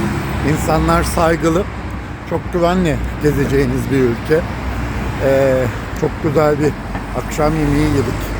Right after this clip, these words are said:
Açık büfe, keyifli bir gezinin ardından, e, insanlar dışarı çıktılar, kafeteryalara, bistrolara.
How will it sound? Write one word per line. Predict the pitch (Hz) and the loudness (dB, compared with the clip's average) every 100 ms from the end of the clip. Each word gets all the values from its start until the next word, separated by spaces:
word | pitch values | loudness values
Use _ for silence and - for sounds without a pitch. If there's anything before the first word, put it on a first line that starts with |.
| - | -4
Açık | 120 - 135 - | -4 -4 -6 -2
büfe, | 123 - 151 160 - - - - | -2 2 0 0 -4 -8 -8 0
keyifli | 135 131 120 135 127 | 2 4 2 -2 2
bir | 127 - - - - 110 | 2 0 -10 -10 -4 2
gezinin | 135 113 139 139 | 4 4 2 2
ardından, | 131 127 113 135 135 180 | 2 2 0 -2 0 -2
e, | - - - - - - 160 127 123 139 | -4 -8 -10 -8 -10 -8 -4 -2 -2 -2
insanlar | - 127 127 139 131 | 2 2 4 2 2
dışarı | 123 - 143 | 0 2 2
çıktılar, | 135 117 - 123 117 117 127 - - - | 2 -4 -6 -2 -2 -2 -4 -10 -10 -6
kafeteryalara, | 123 120 110 120 113 120 120 120 123 | -4 -2 0 2 4 2 2 2 0
bistrolara. | 127 - 117 110 127 | -6 -2 0 2 2